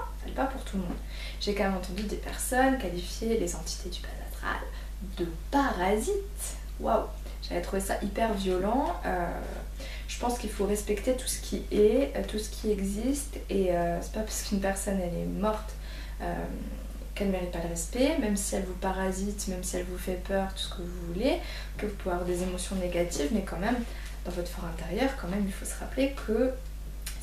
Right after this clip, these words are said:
c'est, euh, une personne qui est vivante sur un autre plan. L'être vivant mérite le respect quand même. Euh, donc voilà, je tiens à le préciser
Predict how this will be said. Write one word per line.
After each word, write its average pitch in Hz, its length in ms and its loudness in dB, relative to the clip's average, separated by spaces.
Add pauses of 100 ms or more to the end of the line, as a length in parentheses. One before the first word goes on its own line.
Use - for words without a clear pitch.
(280)
c'est, - 80 -6
euh, - 180 -4
une - 380 -8
personne 240 400 -2 (140)
qui - 220 -6
est 170 40 -4
vivante 180 540 2
sur - 180 -4
un 185 80 -2
autre 220 240 -2
plan. - 200 -4 (540)
L'être - 220 -6
vivant 196 480 0
mérite - 220 -6
le 190 80 -2
respect 233 360 0
quand 185 100 -4
même. 175 80 -4 (880)
Euh, 180 400 2
donc 233 180 4
voilà, 175 320 6
je 180 200 2
tiens 175 200 -2
à - 20 -4
le 170 60 -4
préciser 220 500 2